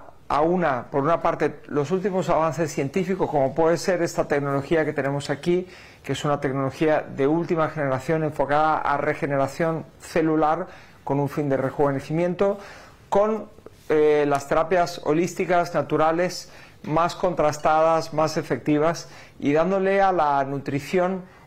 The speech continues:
un lugar primordial, ¿no? Somos lo que comemos, y esa nutrición que ahora adaptamos al gran producto que nos ofrece México,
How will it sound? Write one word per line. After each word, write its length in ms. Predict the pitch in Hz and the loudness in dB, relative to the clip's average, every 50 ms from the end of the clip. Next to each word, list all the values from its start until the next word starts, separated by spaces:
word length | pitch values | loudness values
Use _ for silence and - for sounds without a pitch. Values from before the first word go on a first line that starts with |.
| - | -10
un 160 | - - 151 151 | -4 0 2 4
lugar 480 | 151 160 165 165 165 165 170 156 - - - - | 4 4 4 4 2 2 0 -2 -6 -8 -14 -6
primordial, 720 | - 151 151 139 143 143 143 139 165 160 147 135 120 113 120 131 | -2 -2 0 2 2 2 2 2 2 2 2 2 0 -4 -8 -6
¿no? 260 | 139 139 151 160 165 151 | -4 -2 -2 -2 -2 -6
Somos 380 | - - 165 143 151 160 131 | -6 -4 -4 -2 -2 -2 0
lo 100 | 147 139 | -2 -2
que 100 | 123 131 | -4 -4
comemos, 600 | 127 - 147 139 147 156 156 170 185 180 185 - - - - - - - - | -2 -2 0 0 0 0 0 0 -2 -2 -4 -8 -18 -20 -20 -20 -20 -12 -2
y 100 | 143 151 | 0 0
esa 180 | 160 156 190 170 | 0 2 0 0
nutrición 500 | 170 165 143 165 160 151 165 185 185 160 | -2 0 0 0 -2 0 0 -2 -2 0
que 80 | 143 160 | 0 2
ahora 300 | 156 165 175 180 180 160 | 2 4 4 4 2 2
adaptamos 680 | - - 139 139 135 135 - 175 170 175 190 175 - | 0 0 0 0 0 0 0 0 0 2 0 -2 0
al 120 | 170 143 131 | 0 2 2
gran 260 | 143 151 156 156 147 | 2 0 0 0 0
producto 380 | 170 147 151 160 160 - 165 | 0 0 0 -2 0 -2 -2
que 60 | 147 139 | 0 0
nos 160 | 143 139 - | -2 -2 -4
ofrece 360 | 143 120 - 151 143 - - | -6 -4 -2 -4 -4 -2 -2
México, 640 | 139 147 156 143 - - 170 165 - 185 180 185 | -2 0 -2 -2 -2 -4 -8 -4 0 0 0 0